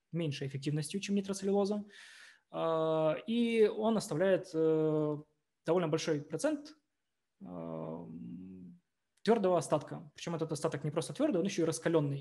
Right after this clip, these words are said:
и он все дамажит вокруг, все, что есть. А, такой проблемы нету с нитроцеллюлозой, и мы на нее, в принципе, перешли и радуемся. И, э, вот апогеем развития, да, между ревизией второй и третьей произошло такое событие, что я уехал в Страсбург, в International Space University,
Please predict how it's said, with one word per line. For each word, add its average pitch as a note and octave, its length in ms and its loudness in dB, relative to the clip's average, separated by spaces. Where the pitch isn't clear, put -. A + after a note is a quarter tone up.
и - 40 -10
он G#3 200 0
все F3+ 180 -2
дамажит D#3+ 420 -2
вокруг, C#3+ 440 -6
все, C#3 100 -10
что C3+ 160 -10
есть. C3+ 320 -4
А, D3+ 840 0
такой D4 200 2
проблемы G3 340 4
нету F#3+ 240 0
с D3+ 300 -2
нитроцеллюлозой, D3+ 760 0
и C#3+ 80 -4
мы F3 200 -2
на C#3+ 100 -2
нее, D3 220 -4
в C#3+ 100 -12
принципе, C#3 260 -6
перешли C#3 400 -4
и C#3+ 220 -6
радуемся. C3+ 520 -8
И, B3+ 240 6
э, E3+ 680 2
вот E3 340 2
апогеем D#3+ 420 4
развития, G#3 380 2
да, E3 120 6
между F#3 440 6
ревизией D#3+ 360 4
второй D#3+ 300 4
и - 20 0
третьей B3+ 400 2
произошло D#3+ 520 2
такое - 300 -2
событие, D3 320 -2
что D3 160 -6
я D3 120 2
уехал C#3+ 260 -2
в C#3 60 -10
Страсбург, B3+ 460 0
в D3+ 60 -2
International D3+ 480 -2
Space C#3+ 320 -4
University, A#3+ 600 0